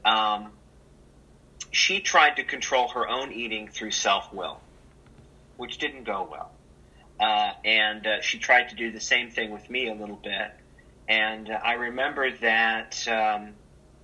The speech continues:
by the time I was in middle school, uh, I was going to get cholesterol tests every six months 'cause my weight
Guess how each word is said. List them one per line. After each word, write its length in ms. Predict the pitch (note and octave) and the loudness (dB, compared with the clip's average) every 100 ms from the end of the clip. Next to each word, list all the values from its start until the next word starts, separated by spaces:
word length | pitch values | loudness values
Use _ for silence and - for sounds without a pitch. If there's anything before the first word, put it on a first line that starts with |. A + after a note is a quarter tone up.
| - - - - - - - - | -20 -20 -20 -10 -10 -10 -16 -4
by 140 | A2+ | -2
the 100 | A2+ | -2
time 360 | A#2 - D#3 C#3+ | -4 0 2 4
I 100 | B2+ | 2
was 260 | A#2 A2+ | 2 -2
in 260 | A2+ G#2+ G#2+ | -4 -8 -4
middle 280 | A#2 C#3 B2+ | -2 -2 -2
school, 680 | - - G#2 G#2 E2+ - - - - - - - - - | -4 -6 -8 -10 -10 -10 -14 -20 -20 -20 -20 -20 -16 2
uh, 460 | G#2+ G#2 G2+ G#2 G#2 | 6 6 4 -2 2
I 120 | A2+ | 2
was 180 | A2 A2 | 0 -6
going 520 | A#2+ A#2 A#2 A2 A2 | 0 2 2 0 -4
to 480 | - - A2+ G#2+ G#2+ G2 | -6 -4 -2 -4 -6 -6
get 380 | A#2+ A2+ - - | 2 2 2 -4
cholesterol 500 | - D#3+ - A#2 G2+ | 2 2 4 0 0
tests 300 | - F#2+ - | -2 -4 -6
every 160 | F#2 | -6
six 320 | F2 F#2+ - - | -6 -6 -6 -10
months 280 | C2+ - - | -10 -10 -10
'cause 180 | G2 | -8
my 160 | G#2+ G#2+ | 2 2
weight 380 | A2+ D#3 D3 | 6 4 4